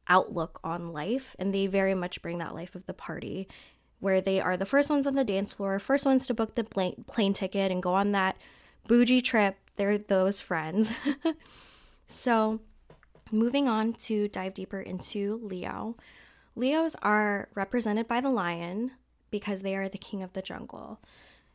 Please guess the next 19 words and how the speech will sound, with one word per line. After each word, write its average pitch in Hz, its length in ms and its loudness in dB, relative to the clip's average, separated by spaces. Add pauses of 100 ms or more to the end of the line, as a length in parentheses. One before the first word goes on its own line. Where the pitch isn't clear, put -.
(180)
And 202 320 2
if - 200 -4
you 240 480 2
have 370 240 2
a - 20 4
Leo 226 220 4
friend 196 360 -2
like 185 340 -4
me, 208 600 2
uh, 180 320 -2
you 185 220 -4
will 185 140 -2
see 185 180 -6
that - 160 -10
they - 80 -6
are - 80 -8
obsessed 240 280 -2
with 240 160 -2
lions. 208 540 0